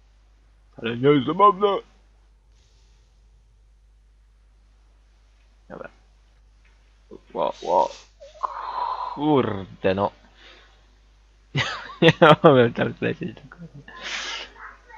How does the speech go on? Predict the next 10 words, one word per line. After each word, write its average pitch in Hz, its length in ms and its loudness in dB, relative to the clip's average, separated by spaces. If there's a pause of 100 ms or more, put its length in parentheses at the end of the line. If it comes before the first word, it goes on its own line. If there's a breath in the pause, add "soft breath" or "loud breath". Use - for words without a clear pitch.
(920)
Dobra, 78 200 0
dawać, 87 320 0
dawać, 120 500 8
teraz 127 240 10
nam 113 120 4
się 120 120 -4
uda, 113 180 -4
teraz 117 240 2
się 113 100 -6
uda. 90 240 -6